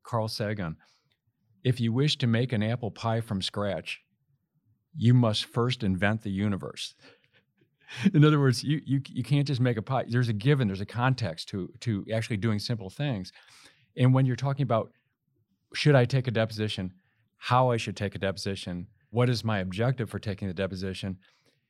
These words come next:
I think that all of us know that we draw upon so much experience,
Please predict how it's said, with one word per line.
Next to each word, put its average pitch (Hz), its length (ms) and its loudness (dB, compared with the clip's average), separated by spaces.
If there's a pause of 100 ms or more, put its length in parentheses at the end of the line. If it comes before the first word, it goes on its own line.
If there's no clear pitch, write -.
I 127 100 6
think 180 340 2
that 113 220 0 (120)
all 131 240 2
of 113 100 -2
us 104 240 -4
know 117 220 2
that 104 100 -4
we 120 120 -2
draw 113 340 -2
upon 107 360 -4
so - 320 -4
much 120 520 -2
experience, 104 640 -4